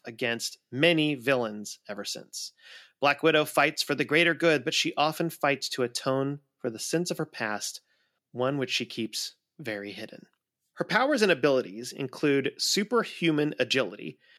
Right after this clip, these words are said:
speed, and endurance, expert in many forms of martial arts, including Aikido, Jiu-Jitsu, Judo, Karate,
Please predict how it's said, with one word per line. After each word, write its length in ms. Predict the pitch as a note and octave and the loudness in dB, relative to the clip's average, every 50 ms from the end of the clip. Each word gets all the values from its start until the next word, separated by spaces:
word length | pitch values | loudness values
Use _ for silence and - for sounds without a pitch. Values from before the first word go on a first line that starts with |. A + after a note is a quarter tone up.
| _ _ | _ _
speed, 640 | - - - - - E3 F3 E3+ E3 E3 E3 - A#2+ - _ | -6 -4 -4 -2 0 2 2 2 4 2 2 0 0 -2 _
and 120 | C3 C3 | 0 0
endurance, 720 | B2 A#2 A#2 A2 C3 B2+ C#3 D3+ E3+ F#3+ - - - - - _ _ _ _ - _ _ _ _ _ _ _ - | 0 -2 0 0 2 2 2 2 0 -2 -4 -6 -6 -6 -8 _ _ _ _ -20 _ _ _ _ _ _ _ -2
expert 440 | E3+ - - - - F3 F3 - | 0 0 0 0 0 0 0 0
in 180 | C#3+ C#3 C3+ C3+ | -2 -2 0 2
many 220 | C#3+ D3+ D#3+ E3 | 2 4 4 2
forms 380 | E3 - - D#3+ D3+ D3+ D3 B2 | 2 0 0 0 0 0 0 -2
of 100 | C3 A2 | -4 -4
martial 400 | B2+ B2+ B2+ C3+ - - C3+ A#2+ | 0 0 2 2 0 -2 -2 -2
arts, 300 | B2 C3 D3+ D3 - - | 0 -2 -2 -2 -6 -8
including 480 | C#3 C3+ - - - C3 B2+ B2+ B2+ B2+ | -8 -10 -8 -4 -2 -2 -2 -2 -4 -6
Aikido, 540 | B2 - - - D#3+ D#3+ D#3+ D3+ D3+ D3 C#3 | -8 -8 -4 -2 2 4 4 4 4 2 0
Jiu-Jitsu, 720 | - B2 A2+ G#2+ A2 C3 C3+ - - - C#3 C3+ C3+ C3 | -2 -6 -4 -2 -2 -2 -2 -2 -4 -4 -2 -2 -2 -2
Judo, 420 | A#2+ G#2 A2 B2 C#3 C3+ C3 B2+ B2+ | -4 -4 -2 -2 0 2 2 2 0
Karate, 680 | B2+ - - A#2+ A#2+ A#2+ A#2+ B2 B2 A#2+ A#2+ A2+ A#2 | 0 -4 -2 -2 0 0 0 0 0 0 -2 -4 -6